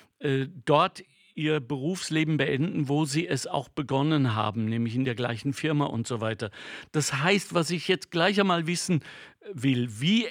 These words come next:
endgültig ist denn so eine Entscheidung eines jungen Menschen, diese oder jene Lehre zu beginnen?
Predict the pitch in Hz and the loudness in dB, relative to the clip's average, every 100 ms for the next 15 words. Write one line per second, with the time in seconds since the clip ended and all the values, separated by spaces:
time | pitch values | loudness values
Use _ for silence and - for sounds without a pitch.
0 | - 202 220 - 220 220 - 190 - 233 | 2 4 4 2 2 2 2 -2 -2 -2
1 | 196 - 220 190 175 170 - 131 131 135 | -2 0 2 4 4 2 2 2 2 0
2 | - 127 120 123 113 117 120 120 - 120 | 2 0 0 0 0 0 0 -2 -2 -2
3 | 123 - 131 127 117 117 117 143 120 156 | -2 0 2 2 0 0 -2 -2 -2 -2
4 | 143 160 139 131 135 131 117 117 113 107 | -2 -2 -2 0 0 0 0 -2 -2 -6
5 | 120 107 - 107 113 | -8 -10 -10 -12 -12